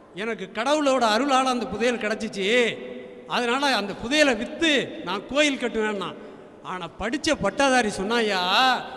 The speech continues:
"மண்ணுக்கு கீழே கிடக்கிற பொருள் அனைத்தும் அரசாங்கத்துக்கு சொந்தம், அதனால அந்த அர-, அந்த புதையலை அரசாங்கத்திட்ட கொண்டு போய் ஒப்படைச்சு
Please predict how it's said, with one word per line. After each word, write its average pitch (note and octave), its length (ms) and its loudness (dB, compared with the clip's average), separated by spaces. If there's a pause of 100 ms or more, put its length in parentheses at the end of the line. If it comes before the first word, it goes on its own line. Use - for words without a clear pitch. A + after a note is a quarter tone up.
(380)
"மண்ணுக்கு D4+ 580 2
கீழே D4 260 2
கிடக்கிற B3 460 0
பொருள் A3 320 -2
அனைத்தும் D#4 720 2 (420)
அரசாங்கத்துக்கு C4+ 720 0
சொந்தம், A#3+ 560 0 (320)
அதனால B3 420 2
அந்த A#3 200 2
அர-, G#3+ 240 0
அந்த G3+ 240 -2 (100)
புதையலை D4+ 280 4
அரசாங்கத்திட்ட C4+ 680 0
கொண்டு A3 100 -2
போய் B3 160 -2
ஒப்படைச்சு C4 640 -2